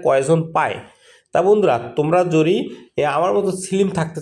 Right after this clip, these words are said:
চাও অবশ্যই এই হেডস্ট্যান্ড জিমটা তোমাদেরকে অবশ্যই করতে হবে। হেডস্ট্যান্ড জিম করার মাধ্যমে তোমাদের চেহারার ফ্লেক্সিবিলিটি ধরে রাখতে পারবে।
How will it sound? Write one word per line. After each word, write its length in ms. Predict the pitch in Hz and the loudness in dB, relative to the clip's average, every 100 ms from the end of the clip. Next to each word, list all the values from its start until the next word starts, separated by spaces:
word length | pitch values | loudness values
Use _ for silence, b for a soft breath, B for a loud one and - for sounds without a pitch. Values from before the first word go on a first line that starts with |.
| - | -2
চাও 220 | 160 233 | 0 0
অবশ্যই 500 | 151 147 156 202 - | 0 -2 0 0 2
এই 260 | 156 160 | 2 2
হেডস্ট্যান্ড 600 | 151 151 151 151 196 185 | 4 2 0 -2 0 0
জিমটা 300 | 160 147 147 | 2 -2 0
তোমাদেরকে 560 | 165 147 139 143 185 220 B B B | 0 2 0 0 0 -2 B B B
অবশ্যই 440 | 143 175 196 240 | 0 0 2 0
করতে 360 | 220 160 156 - | 2 -2 -2 -2
হবে। 260 | 151 135 127 | 0 0 0
হেডস্ট্যান্ড 500 | 151 156 - 196 170 | 0 -2 0 0 2
জিম 160 | 170 | 0
করার 220 | 160 151 | 2 2
মাধ্যমে 300 | 156 151 185 | 4 4 2
তোমাদের 400 | 196 165 156 156 151 | 2 0 2 0 2
চেহারার 260 | 165 170 | 2 4
ফ্লেক্সিবিলিটি 720 | 175 190 190 202 196 190 247 277 B B - | 2 -2 -2 -4 -4 0 -2 -2 B B 0
ধরে 240 | 160 156 | 2 4
রাখতে 280 | 156 160 156 | 0 0 0
পারবে। 300 | 143 123 | 0 0